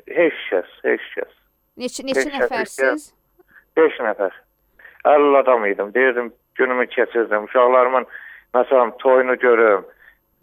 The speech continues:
Speaker 1: işlər, xeyir işlərini görüm. Ondan sonra əlli adamam. Ölsəm də,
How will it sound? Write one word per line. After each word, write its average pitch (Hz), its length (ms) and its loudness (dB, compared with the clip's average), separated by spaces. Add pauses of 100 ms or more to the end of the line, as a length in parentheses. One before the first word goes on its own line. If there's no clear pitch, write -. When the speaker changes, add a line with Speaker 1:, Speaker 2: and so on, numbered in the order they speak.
(120)
Speaker 1:
işlər, 131 600 0
xeyir 135 260 0
işlərini 123 400 0
görüm. 113 400 2
Ondan 143 340 2
sonra 131 220 2 (440)
əlli 131 320 4
adamam. 113 360 2
Ölsəm 135 420 0
də, 120 100 4